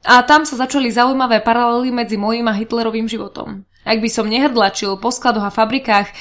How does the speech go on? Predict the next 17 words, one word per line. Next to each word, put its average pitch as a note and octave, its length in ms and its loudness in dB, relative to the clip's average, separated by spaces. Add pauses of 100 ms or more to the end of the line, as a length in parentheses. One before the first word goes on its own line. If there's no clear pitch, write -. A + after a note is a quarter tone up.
(140)
nikdy C#4 260 2
by A3+ 140 0
som G#3+ 220 -2 (180)
bodka C4 320 -6
týždeň A3 500 -4
nepustil C4 640 0
cez A#3 180 -4
palubu A3+ 460 0 (160)
a A#3+ 160 4
nestal C#4 340 2
sa C4+ 160 0
národným A#3+ 540 0
socialistom. - 960 -10 (240)
Alebo D#4+ 240 4
možno A#3+ 320 -4
aj G3 160 -4
hej. G3 180 -8